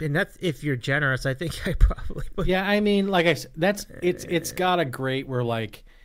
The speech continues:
Speaker 2: if it's, like, somebody's wife and they're really into baking,
Speaker 1: Mm-hmm.
Speaker 2: so they make these really cute cupcakes for Super Bowl, let her have her fun.
Speaker 1: Yeah, okay.
Speaker 2: But pa-, but past that,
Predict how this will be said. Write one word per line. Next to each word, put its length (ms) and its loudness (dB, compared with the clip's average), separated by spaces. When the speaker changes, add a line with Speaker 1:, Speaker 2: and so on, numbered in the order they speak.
Speaker 2:
if 220 4
it's, 220 2
like, 160 4
somebody's 440 2
wife 600 0
and 180 -2
they're 120 0
really 340 2
into 440 -2
baking, 560 -4
Speaker 1:
Mm-hmm. 340 -4
Speaker 2:
so 100 -6
they 80 2
make 160 6
these 220 0
really 320 4
cute 320 -2
cupcakes 460 0
for 180 -6
Super 240 -4
Bowl, 360 -2
let 160 4
her 100 8
have 200 2
her 80 0
fun. 340 -10
Speaker 1:
Yeah, 140 -6
okay. 220 -2
Speaker 2:
But 140 -2
pa-, 280 2
but 160 -4
past 340 2
that, 340 -4